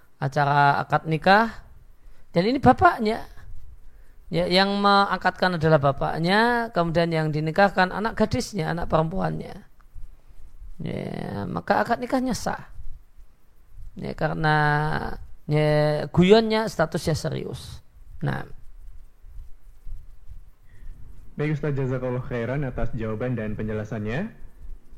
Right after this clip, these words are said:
Speaker 2: Eh, sebelum kita bacakan lagi pertanyaan selanjutnya, Didin ingatkan lagi bagi para pendengar, sobat muslim, para pemirsa juga di YouTube atau Facebook, bagi yang ingin sampaikan pertanyaan atau konsultasi seputar agama, bisa langsung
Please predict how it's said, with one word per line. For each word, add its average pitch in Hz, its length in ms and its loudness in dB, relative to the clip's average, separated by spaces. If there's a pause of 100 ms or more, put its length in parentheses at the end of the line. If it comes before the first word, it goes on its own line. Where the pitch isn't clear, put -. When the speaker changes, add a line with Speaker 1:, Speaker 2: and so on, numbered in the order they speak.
(800)
Speaker 2:
Eh, 135 360 -4 (120)
sebelum 123 240 -2
kita 127 240 -6
bacakan 120 400 -4
lagi 123 240 -6
pertanyaan 120 320 -6
selanjutnya, 123 560 -4
Didin 113 320 -4
ingatkan 113 400 -4
lagi 113 240 -4
bagi 113 400 -4
para 104 720 -6 (320)
pendengar, 120 560 -4
sobat 113 320 -6
muslim, 147 560 -4
para 117 160 -4
pemirsa 117 400 -6
juga 113 240 -4
di 113 160 -4
YouTube 107 240 -4
atau 107 240 -6
Facebook, 120 480 -6 (640)
bagi 123 240 -4
yang 135 160 -2
ingin 131 320 -2
sampaikan 127 480 -4
pertanyaan 123 640 -4
atau 117 240 -6
konsultasi 117 480 -4
seputar 120 400 -6
agama, 117 400 -4
bisa 120 320 -6 (640)
langsung 123 640 -4